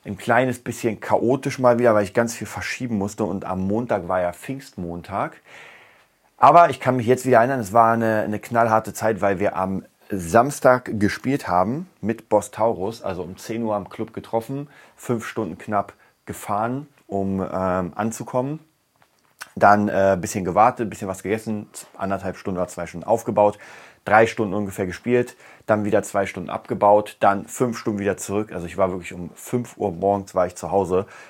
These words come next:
hab mich noch mal ganz kurz, ich da-, hab mir überlegt, soll ich mich jetzt noch hinlegen oder nicht? Da dachte ich, ey, das muss ich machen, sonst halte ich den Tag nicht durch, weil am selben Tag war auch noch, äh, waren auch noch komplett von elf bis zwanzig Uhr, war Production, waren Schüler, war, äh, ein kleiner,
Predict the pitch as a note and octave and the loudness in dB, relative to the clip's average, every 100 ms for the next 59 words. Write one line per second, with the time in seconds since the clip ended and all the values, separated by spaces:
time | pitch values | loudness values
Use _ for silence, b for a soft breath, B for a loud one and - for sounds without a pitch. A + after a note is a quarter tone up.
0 | B G2 A2 G2+ F#2+ F#2+ - G#2 A2 - | B -2 -2 -6 -2 -2 2 2 2 -2
1 | A2 G2+ - C3+ - - A2+ G2+ G2+ G2+ | -6 -6 -4 -4 -4 -6 -6 -4 -4 -6
2 | - G2 A2 - - F2 F#2 A2 G#2+ F#2+ | -8 -12 -10 -12 -12 -10 -6 -4 -4 -4
3 | F2+ G2 - - B B F#2+ F#2 - D#2+ | -4 -4 -8 -16 B B -4 -4 -6 -6
4 | F#2 E2 - G2 - F2+ G2 F#2+ F2 F2 | -6 -6 -8 -8 -8 -6 -4 -4 -8 -8
5 | F2+ - E2+ - - G2+ E2+ F#2+ G#2 C3 | -10 -10 -8 -4 -4 -4 -6 0 0 0
6 | - B B B B D#2 F#2+ A2 B2+ C#3 | -10 B B B B 4 6 8 6 4
7 | - G2 F2+ G#2 A2+ G#2+ G#2+ G2+ E2 F#2+ | -2 -4 2 2 2 -2 -2 -2 2 4
8 | G2 F#2 F2+ F#2 F#2 F#2 - F#2 F#2 G2+ | 4 2 -4 -2 -2 -2 -6 -4 0 -2
9 | - F#2 F#2 - F#2+ - G2+ - A#2+ A#2 | -2 -6 -8 -8 -8 -4 -6 -2 -4 -2
10 | G#2+ G#2+ - A2 - - G2+ F#2+ F2+ F2 | -2 -2 -4 -8 -8 -8 -6 -8 -12 -8
11 | G2 G2+ G#2 B B - F#2+ F2+ - F#2 | -4 -4 -6 B B 2 2 2 -2 4
12 | A2 A2+ - A2 G#2+ F2+ F#2 F#2 - A2+ | 4 4 -2 -6 -4 -2 -2 -2 -6 -4
13 | G#2+ G2 G#2 B B B - G2 F#2 F#2 | 2 2 0 B B B 2 4 6 4
14 | F2+ F2+ F#2 F2+ F2+ F2+ E2 G2 F#2+ F#2+ | 2 0 0 0 -2 -4 -4 -2 0 2
15 | F#2 F2+ | 2 0